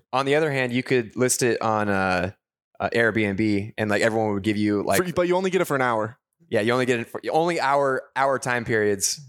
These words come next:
Speaker 1: for rental.
Speaker 2: But after your hour's up, then you can come kick it with me from, like, you know, three to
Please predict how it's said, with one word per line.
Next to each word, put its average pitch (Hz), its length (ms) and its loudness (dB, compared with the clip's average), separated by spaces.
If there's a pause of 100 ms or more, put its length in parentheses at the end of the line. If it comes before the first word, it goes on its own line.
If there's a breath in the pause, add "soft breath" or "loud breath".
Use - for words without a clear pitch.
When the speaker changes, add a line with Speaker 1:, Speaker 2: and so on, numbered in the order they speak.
Speaker 1:
for 107 100 0
rental. 98 480 0
Speaker 2:
But 165 320 0 (760)
after 160 260 0
your 151 160 0
hour's 143 300 2
up, 127 100 0
then 135 140 0
you 139 80 -2
can 143 100 -2
come 131 220 0
kick 151 160 0
it 135 60 4
with 120 180 0
me 117 340 -2
from, 131 240 -2
like, 117 220 0 (240)
you 135 140 0
know, 113 140 2
three 143 280 -2
to 127 200 2